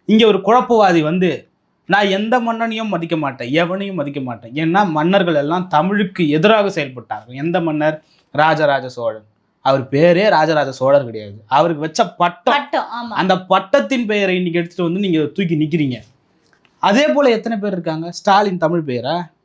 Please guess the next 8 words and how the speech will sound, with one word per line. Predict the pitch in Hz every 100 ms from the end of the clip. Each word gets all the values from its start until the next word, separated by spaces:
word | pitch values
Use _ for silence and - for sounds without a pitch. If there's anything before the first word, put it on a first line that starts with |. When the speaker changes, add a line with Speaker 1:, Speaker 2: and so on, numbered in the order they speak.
| _
Speaker 1:
ஸ்டாலின் | - 196 214 190
தமிழுக்காக | 170 175 160 151 147
போராடினாரா? | 151 156 143 120 113 147 - _ -
திராவிடம் | 156 208 240 294 285 262
என்ற | 220 180
சொல் | - 214 208
தமிழ் | 185 196
சொல்ல? | 196 139 117 151 175